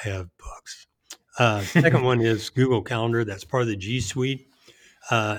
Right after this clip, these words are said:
Speaker 1: and it's been around a long time, but syncs with everybody. And, um, but, uh, there are still lots of people who don't keep a synced calendar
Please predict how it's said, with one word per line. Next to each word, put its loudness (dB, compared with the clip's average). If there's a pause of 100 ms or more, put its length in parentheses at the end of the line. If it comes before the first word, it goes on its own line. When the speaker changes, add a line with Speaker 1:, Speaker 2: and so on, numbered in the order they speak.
Speaker 1:
and 0
it's -8
been -6
around -4
a -4
long 0
time, -6
but -14
syncs -8
with -4
everybody. -4
And, -12 (560)
um, -10 (840)
but, -6
uh, -8 (120)
there -4
are -8
still -2 (100)
lots -4
of -6
people -6
who -2
don't -8
keep -10 (140)
a -12
synced -8
calendar -4